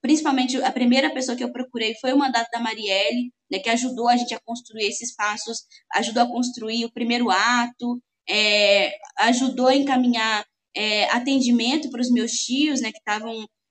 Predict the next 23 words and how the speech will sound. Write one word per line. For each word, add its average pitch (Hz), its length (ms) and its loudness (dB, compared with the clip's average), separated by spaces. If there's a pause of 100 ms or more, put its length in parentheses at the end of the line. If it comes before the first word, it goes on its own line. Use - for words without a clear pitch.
(100)
é, 202 380 -2
muito 285 360 6
fragilizados 240 1000 -2
com - 100 -10
a 226 100 -6
morte 202 460 -4
violenta 202 540 -8
da 196 100 -6 (140)
filha 269 320 2
e 233 180 -4
com 233 160 -10 (340)
todas 247 380 0
essas 233 300 -2
repercussões 226 760 -2
da 202 120 -2
mo-, 196 260 -6
das 208 180 -4
mortes 220 300 -8
simbólicas, 247 720 -4 (300)
né, 214 500 -2
da, 156 140 -4
da 202 160 -2
culpabilização. 202 1000 -8